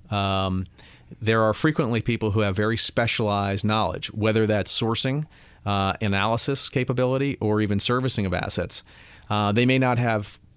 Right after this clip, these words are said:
all three of those, um, and they may specialize in very idiosyncratic things, uh, but they have a f-, special skill, and we like to find those kind of folks, uh, and use that to supplement our, our team on the, our, our own teams,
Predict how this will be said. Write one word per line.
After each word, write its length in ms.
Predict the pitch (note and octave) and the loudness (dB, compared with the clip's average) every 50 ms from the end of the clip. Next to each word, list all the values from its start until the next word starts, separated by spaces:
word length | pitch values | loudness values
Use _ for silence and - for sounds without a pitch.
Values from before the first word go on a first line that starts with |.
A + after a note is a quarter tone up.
| - - | -4 0
all 160 | A2+ A2+ A2 | 0 2 2
three 200 | - C3 D3 D3 | 2 2 4 4
of 100 | A#2 F2 | 2 2
those, 380 | E2+ C#2+ C#2 A#2 C3+ - - - - A#2 | 0 0 0 -2 -2 -4 -6 -8 -6 -2
um, 500 | A2 G#2 G2+ G2+ G2+ G2 F#2+ G2 G2 - - | -2 0 0 0 0 0 0 0 -2 -2 0
and 140 | A2+ G#2+ A2 | 0 2 2
they 120 | A2 A2 | 2 2
may 340 | G#2 A#2 A2+ A2 A2 A2 G2+ F2 - | 2 2 2 2 2 0 0 -2 -4
specialize 480 | - - B2+ A#2+ A#2 - A2+ A2 G2+ G#2 | -4 -2 0 0 2 2 2 2 2 2
in 120 | G2 G2 | 0 2
very 520 | F#2+ A2 A#2 A2+ A2+ G#2+ G#2+ G#2 G#2 G2+ | 2 2 2 2 2 2 2 0 0 0
idiosyncratic 640 | F2+ F#2 A2+ A2+ G#2+ - - G#2 - A2+ G#2 F#2+ E2+ - | 0 0 0 2 0 0 -2 -2 0 0 0 0 0 -2
things, 460 | C3 C3 A2+ - - - G#2+ - - - - - - - - - - - | -2 -2 -2 -4 -6 -8 -10 -12 -14 -16 -20 -20 -20 -20 -20 -12 -6 -2
uh, 400 | G#2+ G#2+ A2 A2 A2 G#2+ A2 G#2+ | 0 0 2 2 2 2 2 2
but 140 | G#2+ A2+ | 2 2
they 100 | - B2 | 2 4
have 160 | B2+ B2+ B2+ A#2+ | 4 4 4 2
a 40 | A2+ | 0
f-, 120 | - - - | 0 -2 -4
special 340 | - - - B2 A2+ - G#2+ | -2 0 0 0 0 0 -2
skill, 420 | - - - D2+ - - - - - | -2 0 0 -2 -2 -2 -6 -8 -6
and 440 | - A2 G#2+ G#2+ G#2 G#2 G#2 G#2 G#2 | -2 0 0 2 2 2 0 0 0
we 100 | A#2 B2 | 0 2
like 180 | A#2 A#2+ A#2 - | 2 2 2 0
to 80 | - G2+ | 0 -2
find 380 | - A#2+ A#2 A#2 A#2 A#2+ A#2+ | 0 0 0 2 2 2 2
those 160 | A2 G2+ G2 - | 2 2 2 0
kind 160 | - F#2+ F#2 | -2 -2 -2
of 60 | F2 | -2
folks, 400 | - F2 E2+ E2+ - - - - - - - - - - - - - - | -2 -2 -2 -2 -4 -6 -6 -8 -10 -14 -20 -20 -20 -20 -20 -20 -10 -4
uh, 240 | A2+ G#2+ G#2+ G#2 G2+ - | -2 0 2 2 0 0
and 280 | A2+ A2 G#2 G2+ G2 - | 0 0 0 0 0 -2
use 220 | - A#2+ B2+ B2+ A2 | 0 0 0 2 2
that 140 | B2 A2+ - | 2 0 0
to 80 | G#2 | 0
supplement 480 | - - B2+ A#2+ - A#2+ A2 G#2 G2 - - | 0 2 2 2 2 2 0 0 0 0 0
our, 400 | G2+ G2+ G2 G2 F#2 F#2+ F#2 - - | 0 2 2 2 0 -2 -4 -6 -4
our 180 | G2+ G2 F#2+ F#2+ | -2 -2 -2 -2
team 320 | - - A#2+ A2+ G#2 G2+ | 0 0 2 2 2 2
on 140 | G2 G2 F#2+ | 2 2 0
the, 200 | F#2 - - - | -2 -4 -6 -6
our, 400 | A2+ G2+ - - G2+ G2 F#2+ - - | -8 -6 -4 -2 -2 -2 -2 -2 -2
our 180 | G2 G2 G2+ G#2+ | 0 0 2 2
own 180 | A2 A2 G#2 F#2 | 2 2 0 0
teams, 560 | - C3 C3 A#2 G2 F2 E2+ F2+ - - | 0 0 2 2 0 -2 -4 -4 -4 -6